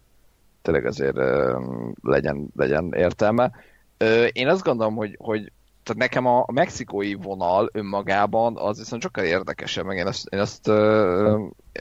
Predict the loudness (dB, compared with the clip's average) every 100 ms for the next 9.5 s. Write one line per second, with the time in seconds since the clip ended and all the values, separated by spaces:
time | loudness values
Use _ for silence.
0 | -12 -8 2 2 2 0 2 2 2 -4
1 | -4 -6 0 4 4 2 -4 -6 -4 -2
2 | -2 -4 -4 -6 -8 -6 -6 -2 -2 -2
3 | -4 -2 2 2 2 2 -2 -2 -4 -4
4 | -4 -2 0 0 2 2 2 0 0 2
5 | 2 0 -8 -20 -18 -4 0 2 0 0
6 | -2 2 2 2 -2 -12 -12 _ _ _
7 | -6 -2 -2 0 2 4 2 -2 0 0
8 | 0 -4 -6 -6 -6 -6 -6 -4 -2 -2
9 | -4 -4 -4 -4